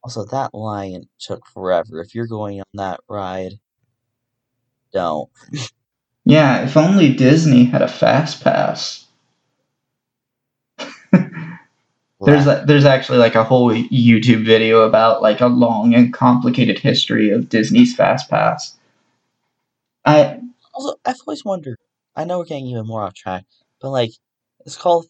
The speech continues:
Speaker 1: Fast Pass, but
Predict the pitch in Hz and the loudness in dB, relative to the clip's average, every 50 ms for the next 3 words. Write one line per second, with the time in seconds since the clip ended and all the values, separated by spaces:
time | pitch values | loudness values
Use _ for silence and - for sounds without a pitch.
0 | _ - 139 139 139 139 - - _ _ - 90 80 76 78 98 117 - - _ | _ -4 -4 -2 -2 -4 -8 -12 _ _ -8 -6 -6 -6 -6 -8 -10 -18 -20 _
1 | _ _ _ _ _ _ _ _ _ _ _ _ _ _ _ _ _ _ _ _ | _ _ _ _ _ _ _ _ _ _ _ _ _ _ _ _ _ _ _ _
2 | _ _ _ _ _ - 110 101 117 - | _ _ _ _ _ -4 -2 -2 -2 -4